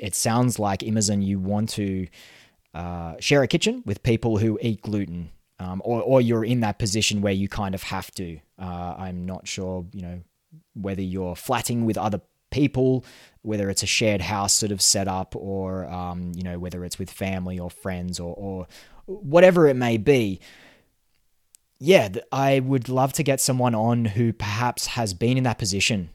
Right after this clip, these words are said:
where they have, you know, um, had to be around a lot of people who are making gluten and that have a shared kitchen, and perhaps to the nth degree as well, because I think that that would be a really interesting look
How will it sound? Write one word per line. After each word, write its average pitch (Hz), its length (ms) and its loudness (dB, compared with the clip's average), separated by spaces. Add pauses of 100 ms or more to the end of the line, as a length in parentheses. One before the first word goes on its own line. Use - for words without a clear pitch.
where 110 200 2
they 104 240 2
have, 98 460 -2
you 107 120 -4
know, 104 360 -2 (160)
um, 98 760 -6 (680)
had 143 280 0
to 143 60 0
be 131 180 2
around 113 380 2
a 95 60 -2
lot 104 280 0
of 98 140 -6
people 101 520 -8
who 107 140 -2
are 101 60 -2
making 101 380 -2
gluten 95 500 -6 (720)
and 110 160 -2
that 107 80 -2
have 113 200 0
a 113 40 0
shared 101 360 0
kitchen, 92 440 -4 (260)
and 110 160 -4
perhaps - 580 -2 (140)
to - 120 0
the 139 180 2
nth 147 260 0
degree 113 460 0
as 95 120 -2
well, 104 240 0
because 95 260 -4
I 98 100 -2
think 104 240 -4
that 95 100 -8
that 101 140 -4
would 98 120 -6
be 98 140 -2
a 95 80 -4
really 104 240 -2
interesting 104 540 -4
look 95 320 -4